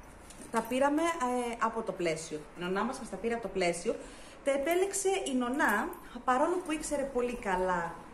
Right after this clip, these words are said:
ε, τι αγαπάει και τι θέλει η Ανθούλα. Και όπως θα δείτε παρακάτω και στα, στο φθινοπορεινό haul, ε, συλλογή με τα ρούχα μας,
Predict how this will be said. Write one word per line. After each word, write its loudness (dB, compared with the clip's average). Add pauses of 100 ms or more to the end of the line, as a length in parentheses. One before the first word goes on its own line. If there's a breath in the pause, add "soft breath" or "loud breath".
(220)
ε, 2 (880)
τι 2 (220)
αγαπάει 2
και -2
τι -2 (100)
θέλει 2
η 0
Ανθούλα. 0 (500 loud breath)
Και -4
όπως -2
θα 0
δείτε 2
παρακάτω 0 (100)
και -4
στα, -2 (1080)
στο -12
φθινοπορεινό 0 (160)
haul, 8 (200)
ε, -2 (420)
συλλογή -2
με -2
τα 4
ρούχα 2
μας, 0